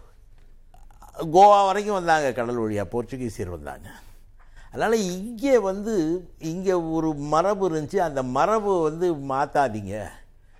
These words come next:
வடக்கே இருந்த அந்த பழக்க வழக்கங்களை இங்கே கொண்டு வராதீங்கிறது தான் ஸ்டாலினுடைய பேச்சின் சாரம்.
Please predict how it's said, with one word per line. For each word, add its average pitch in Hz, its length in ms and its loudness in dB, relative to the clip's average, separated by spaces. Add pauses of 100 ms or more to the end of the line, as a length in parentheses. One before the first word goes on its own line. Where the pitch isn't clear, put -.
(200)
வடக்கே 202 580 2
இருந்த 175 400 2
அந்த 131 560 2 (180)
பழக்க 175 420 4
வழக்கங்களை 147 640 0
இங்கே 135 220 -6
கொண்டு 123 280 -4
வராதீங்கிறது 110 640 -4
தான் 156 240 -4 (380)
ஸ்டாலினுடைய 131 720 -4
பேச்சின் 131 500 -2
சாரம். 107 460 -4